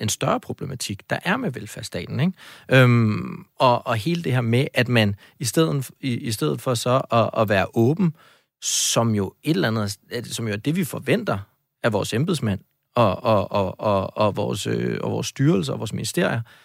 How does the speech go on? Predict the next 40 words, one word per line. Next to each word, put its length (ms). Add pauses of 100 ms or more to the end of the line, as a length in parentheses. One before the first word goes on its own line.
(280)
så 140
prøver 200
man 140
at 60
skjule 340
sine 200
fejl, 320
ikke? 140 (440)
Og 80 (120)
det, 120 (500)
øh, 60 (720)
det 160
er 40
jo 120
det 120
modsatte 580
af 80
det, 300
vi 100
forventer 500 (300)
af 100
velfærdsstaten, 600
ikke? 160
Det 60
er 40
jo 20
det 60
modsatte 280
af 40
det, 120
som, 160
som 220
er 240
velfærdsstatens 680
principper 600
er, 340
er, 400
bygger 300
på, 220
ikke? 120